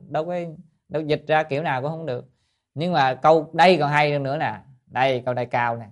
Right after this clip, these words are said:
Vô phi thật tướng chánh ấn chi sở ấn giả. À, chữ vô có nghĩa là động từ là không có,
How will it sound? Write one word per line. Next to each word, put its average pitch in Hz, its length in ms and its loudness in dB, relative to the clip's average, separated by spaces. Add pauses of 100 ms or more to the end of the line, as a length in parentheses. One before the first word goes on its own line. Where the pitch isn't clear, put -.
(320)
Vô 185 500 8
phi 170 440 0 (100)
thật 135 180 -2 (280)
tướng 226 400 0 (180)
chánh 214 300 0
ấn 196 400 -2
chi 151 200 -4
sở 131 600 -8 (540)
ấn 233 360 -2
giả. 107 280 -8 (920)
À, 113 240 -8 (440)
chữ 156 140 -4
vô 180 460 8
có 185 80 -4
nghĩa 170 100 -4
là 113 400 -4 (280)
động 135 280 -6
từ 123 340 0
là 110 60 -14
không 160 340 -6
có, 196 380 0